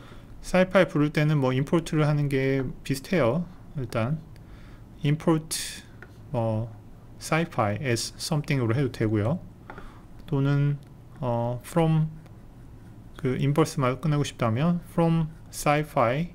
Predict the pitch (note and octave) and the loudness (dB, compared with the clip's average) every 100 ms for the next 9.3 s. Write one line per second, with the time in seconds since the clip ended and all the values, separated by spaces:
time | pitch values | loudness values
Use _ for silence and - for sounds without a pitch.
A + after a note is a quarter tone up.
0 | - - B2+ C3 C#3 - - - C3+ C3+ | -14 -4 2 2 0 -12 -20 -8 0 2
1 | C#3 C#3+ D#3 C3+ B2+ A#2+ A2+ - A2+ D#3 | 2 -2 -2 0 2 2 0 0 0 0
2 | - A#2+ A#2+ A#2 A2+ A#2 C#3+ - C3 A#2+ | -2 0 2 2 0 -2 -2 -4 -4 0
3 | A#2 A2 A2 F3 - - - - - - | 0 0 2 0 -2 -10 -18 -18 -18 -20
4 | - C#3+ C#3 - D3+ - - - - D3+ | -4 -2 0 2 0 -2 -10 -12 -8 -2
5 | B2+ C#3+ - B2+ B2 A2+ A2 A2 G#2 G#2+ | 0 -2 -2 0 2 0 0 0 0 -4
6 | - A2+ A#2+ A2+ A#2 F3 F#3+ - - C3+ | -2 -2 0 0 2 2 2 -4 -6 -2
7 | B2 C3 - C3+ A2+ B2+ A2+ D3+ D#3 - | 2 0 0 -2 -2 -2 0 0 -2 -4
8 | C#3 A#2+ A2+ A#2 B2+ G#2+ C#3 - B2 G#2+ | -4 -4 -4 -2 -2 -2 -4 -2 -4 -2
9 | G#2+ - | -6 -4